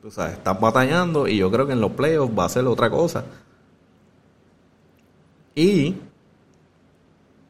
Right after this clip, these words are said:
en mi mente, en mi mente hay una rivalidad entre ellos dos. Pues se están compitiendo por quién es el mejor, el mejor point guard.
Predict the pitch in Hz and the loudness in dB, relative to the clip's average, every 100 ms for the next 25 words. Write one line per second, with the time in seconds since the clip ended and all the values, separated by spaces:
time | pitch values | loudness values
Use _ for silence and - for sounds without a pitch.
0 | _ _ - 104 120 135 180 - 143 - | _ _ -6 -2 0 2 0 0 -4 -4
1 | - - _ _ - 101 156 208 202 190 | -12 -20 _ _ -6 -2 0 0 2 2
2 | - 127 123 104 107 123 143 135 143 139 | 2 0 2 0 2 0 2 2 2 0
3 | 156 151 151 147 180 214 - - _ _ | 0 0 0 0 0 -2 -10 -20 _ _
4 | _ _ 110 104 104 104 107 127 139 143 | _ _ -4 -2 0 0 0 0 0 0
5 | 160 143 131 139 151 156 156 - - 135 | 2 0 0 0 2 2 0 -4 -4 -2
6 | 131 139 139 143 147 160 196 113 | 0 2 4 4 4 2 2 0